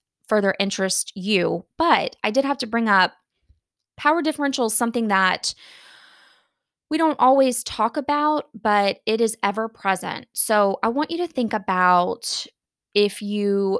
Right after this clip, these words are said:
go to the doctor, sometimes I hear stories where maybe somebody was not comfortable speaking up and advocating for themselves, whether it was with the doctor or even with an employer,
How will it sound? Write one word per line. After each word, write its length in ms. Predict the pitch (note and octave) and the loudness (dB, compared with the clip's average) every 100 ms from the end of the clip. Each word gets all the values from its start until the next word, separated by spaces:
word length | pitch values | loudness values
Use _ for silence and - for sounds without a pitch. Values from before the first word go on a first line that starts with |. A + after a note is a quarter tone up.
| F#3+ | -6
go 240 | - G#3 A3+ | 0 0 0
to 160 | - | -2
the 100 | B3 | -2
doctor, 600 | G#3 G3+ F#3 F#3+ - F3+ | 0 2 2 2 0 0
sometimes 480 | F3+ A#3+ B3 D4+ C4+ | 2 0 0 0 0
I 80 | B3 | 0
hear 180 | A3+ G3+ | 0 -2
stories 720 | - G#3+ G3 G3 F#3+ F#3+ - | -2 0 0 2 2 0 -2
where 640 | - F#3+ F#3 F3 F3 F3 - | -4 -2 2 2 2 2 0
maybe 260 | G3 G3 A#3+ | -2 -2 -2
somebody 520 | - A#3 G#3+ G#3 G3 | -2 0 0 0 -2
was 360 | F#3 F#3 F3 | 0 0 0
not 220 | F#3+ F3+ - | -2 -2 -2
comfortable 460 | A3 G3 G#3 G#3 | -8 -6 -4 -2
speaking 480 | G3+ - F#3+ - G3 | -2 -4 -6 -6 -6
up 100 | F#3+ | -4
and 140 | F3 - | -4 0
advocating 560 | F3+ G3 A#3+ C#4+ C4+ | 0 0 -2 -2 -2
for 140 | C4+ C4 | -2 0
themselves, 600 | C#4 C4+ D4 C#4 C#4 C#4 | 0 0 0 0 0 0
whether 200 | G3+ G3+ | 2 2
it 80 | F#3 | 2
was 500 | F3+ F3 F3 F3 - - - - - - - _ _ _ _ _ _ _ - | 2 2 2 0 0 -2 -14 -12 -14 -18 -20 _ _ _ _ _ _ _ 0
with 220 | G3+ A#3 | 2 4
the 80 | C4 | 4
doctor 580 | B3 A#3+ A#3+ A#3+ A3+ G#3+ | 6 6 4 2 2 2
or 140 | G3+ | 0
even 260 | G#3+ C4+ D#4+ | 0 -2 0
with 160 | C#4 | -2
an 100 | A#3+ | -2
employer, 1000 | F3+ F#3 - - F3 F#3 B3 D#4+ G4 F4 | -2 -4 -10 -6 0 2 2 0 -2 -4